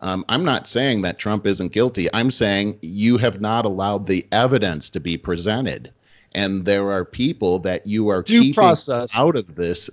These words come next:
Speaker 1: um, that need to be heard from in order for you to have all the evidence, in order for you to make a decision. But you're purposely not bringing in the people that have direct evidence. The only people you're bringing in
Speaker 2: Yeah.
Speaker 1: are all hearsay people.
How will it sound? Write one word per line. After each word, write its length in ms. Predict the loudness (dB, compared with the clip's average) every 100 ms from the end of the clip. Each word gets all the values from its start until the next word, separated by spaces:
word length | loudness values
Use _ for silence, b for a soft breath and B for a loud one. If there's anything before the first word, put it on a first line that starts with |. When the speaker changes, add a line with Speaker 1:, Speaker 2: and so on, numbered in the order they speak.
| -6
Speaker 1:
um, 480 | -4 -2 -2 -4 -10 B B -2
that 240 | -2 -2
need 380 | -2 0 0 0
to 60 |
be 160 | -2 -2
heard 400 | -2 0 0 0
from 200 | -4 -2
in 120 | -2 -2
order 260 | 0 0
for 140 | 0 -2
you 160 | -2
to 80 | -2
have 260 | -2 -2 0
all 260 | 2 2
the 200 | 2 -2
evidence, 500 | -2 -2 -2 -2 -6
in 80 | -6
order 240 | -4 -4
for 140 | -4 -4
you 80 | -2
to 60 |
make 220 | -2 -4 -4
a 40 |
decision. 640 | -4 -2 0 0 0 -2
But 180 | -2 0
you're 120 | -2
purposely 920 | -2 -10 -2 2 2 0 -2 -2 -2
not 320 | -2 -2 -6 -4
bringing 460 | -2 0 0 0
in 340 | 0 0 0 0
the 80 |
people 340 | -2 -4 -2 0
that 180 | 2 2
have 440 | 0 0 -2 -4
direct 680 | -2 -2 2 2 2 0 -8 -2
evidence. 540 | -2 0 -2 -4 -8 -14 B B B
The 120 | -6 0
only 280 | 2 4 4
people 340 | 2 -2 -2
you're 180 | 0 0
bringing 400 | 0 -2 -2 -2
in 200 | 0 0
Speaker 2:
Yeah. 100 | 0
Speaker 1:
are 80 | -2
all 220 | -4 -4 -6
hearsay 640 | -2 0 0 0 -4 -6
people. 440 | -8 -10 -8 -8